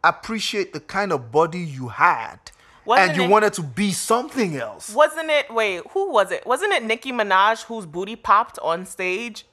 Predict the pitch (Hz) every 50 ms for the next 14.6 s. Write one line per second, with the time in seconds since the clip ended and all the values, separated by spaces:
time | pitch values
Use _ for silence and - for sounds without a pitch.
0 | _ _ _ _ _ - - 403 - - 226 202 190 202 202 196 294 427 415 349
1 | 262 269 262 - 226 233 226 226 214 - - 208 196 208 208 196 196 185 - 196
2 | 180 165 151 156 151 165 160 151 147 - 165 165 170 165 214 226 254 240 - 147
3 | 175 170 165 160 - - 156 160 170 170 160 165 160 - 156 147 135 - - -
4 | - - 185 175 - 175 156 147 156 156 160 175 190 185 220 208 202 202 202 196
5 | 208 262 - 233 214 214 208 202 - - - 175 180 185 180 - 151 127 123 -
6 | - - - - _ 190 208 247 - - - 160 151 147 147 139 139 151 165 -
7 | _ _ _ _ _ _ 185 196 190 185 - - - 254 320 - 320 247 208 175
8 | 165 160 151 147 151 - - - 185 185 180 180 175 165 165 156 _ _ _ _
9 | - 202 220 330 339 254 214 202 - - 220 208 208 202 185 - - - 185 175
10 | 180 196 214 208 - - 208 202 202 190 - - 165 170 170 165 147 - - -
11 | 160 151 151 160 151 - - - 185 175 170 160 160 156 156 156 151 - - 143
12 | 151 147 147 147 147 147 156 _ _ _ _ _ _ _ - 220 233 240 233 214
13 | 190 202 202 202 190 165 - 165 165 170 - - 170 165 160 156 165 156 156 147
14 | - - 170 156 156 156 147 143 143 147 -